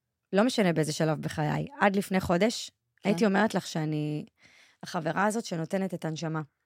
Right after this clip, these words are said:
Speaker 2: אוקיי.
Speaker 1: אני אתן לך את הכל.
Speaker 2: למה לפני
Speaker 1: אני אעצור
Speaker 2: חודש?
Speaker 1: את שלי ואני אתן לך.
Speaker 2: מה קרה?
Speaker 1: אני מנסה לעבוד על הגבולות שלי, כי
Speaker 2: Mm.
Speaker 1: אני רואה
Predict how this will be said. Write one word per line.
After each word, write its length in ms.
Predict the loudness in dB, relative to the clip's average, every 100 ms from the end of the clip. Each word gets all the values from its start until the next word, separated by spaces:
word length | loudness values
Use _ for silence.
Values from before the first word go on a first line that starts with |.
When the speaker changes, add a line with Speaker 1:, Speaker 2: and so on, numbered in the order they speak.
| _ _
Speaker 2:
אוקיי. 260 | -12 -6 -2
Speaker 1:
אני 80 | 0
אתן 160 | 0
לך 140 | 0 -2
את 100 | -6
הכל. 300 | 0 2 2 -4
Speaker 2:
למה 200 | -4 -2
לפני 120 | -2
Speaker 1:
אני 120 | 0 -2
אעצור 220 | 2 2
Speaker 2:
חודש? 100 | 2
Speaker 1:
את 40 |
שלי 180 | 2 2 4
ואני 200 | 2 2
אתן 200 | 4 4
לך. 360 | 4 0 -8
Speaker 2:
מה 80 | -8
קרה? 260 | -8 -8 -8 -12 _ _ _ _ _ _ _ _ _ _ _ -2
Speaker 1:
אני 140 | 0
מנסה 420 | 2 0 4 8 10 10 12 10 10
לעבוד 260 | 8 8
על 80 | 6
הגבולות 360 | 6 4 4 2
שלי, 220 | 0 0
כי 120 | 0 0
Speaker 2:
Mm. 20 |
Speaker 1:
אני 340 | 2 2 2 2
רואה 600 | 2 4 4 6 6